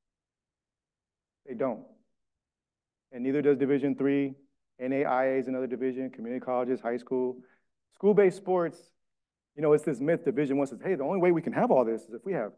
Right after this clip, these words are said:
you know, billions of dollars in revenue and, and, and all this other stuff's going on." And right there sitting, you know, the same organization as Division two proving otherwise.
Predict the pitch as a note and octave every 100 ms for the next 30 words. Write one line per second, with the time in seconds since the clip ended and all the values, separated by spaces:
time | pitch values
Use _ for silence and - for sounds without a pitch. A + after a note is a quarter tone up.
0 | _ _ _ _ - A2 G2+ D3+ F3+ C3+
1 | B2+ F#3+ F3 C3 C3 G3 D#3+ C#3+ B2 A2
2 | A2 A#2+ A#2 C3 B2 E3 E3 E3+ D3+ D#3
3 | - D3+ E3+ D3+ - _ _ _ _ -
4 | D3+ A#3 A3 G#3+ F3+ F#3+ F#3+ F#3 D#3 -
5 | - _ _ E3+ D3 B2 F#3 F#3 E3+ D3
6 | - - E3 E3+ D3 D#3 F3+ D3+ A#2+ C3
7 | C3+ A#2+ - - D3 C3+ D3 E3 G2 F#2+
8 | - -